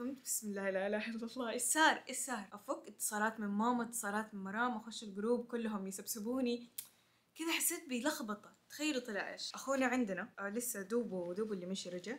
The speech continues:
فهو لما جاء جاب معاه سيارة، كان موقف سيارته ورا سيارتي، تمام؟ فلما خرجت رحت عند مرام، فهو وقف موقفي، فيصير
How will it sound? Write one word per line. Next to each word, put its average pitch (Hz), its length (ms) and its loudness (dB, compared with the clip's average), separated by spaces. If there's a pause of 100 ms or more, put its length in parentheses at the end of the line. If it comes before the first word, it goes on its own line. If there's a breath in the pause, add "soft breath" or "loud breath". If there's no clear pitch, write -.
فهو 247 300 4
لما 214 240 6
جاء 233 260 2 (280)
جاب 247 260 4
معاه 214 180 6
سيارة، 175 560 -2
كان 277 200 6
موقف 247 300 6
سيارته 262 600 4 (320)
ورا 240 240 4
سيارتي، 180 560 0 (320)
تمام؟ 208 420 -2
فلما 247 200 6
خرجت 330 260 2
رحت 359 160 -2
عند 262 100 2
مرام، 240 380 8 (300)
فهو 320 300 8
وقف 349 320 6
موقفي، 349 600 2
فيصير 285 300 2